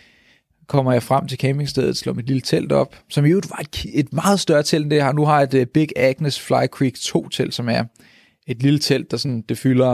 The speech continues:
det fylder lige så meget som en, øh, to liters Coca-Cola-flaske eller sådan et eller andet. Øh, men det telt, jeg havde før,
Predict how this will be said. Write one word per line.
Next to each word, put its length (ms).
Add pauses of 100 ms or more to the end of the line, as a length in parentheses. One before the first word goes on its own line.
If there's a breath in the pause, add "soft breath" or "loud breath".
(200)
det 440
fylder 300
lige 140
så 80
meget 280
som 220
en, 180
øh, 160
to 200
liters 520
Coca-Cola-flaske 1000
eller 100
sådan 140
et 100
eller 40
andet. 960
Øh, 100
men 140
det 100
telt, 180
jeg 80
havde 140
før, 260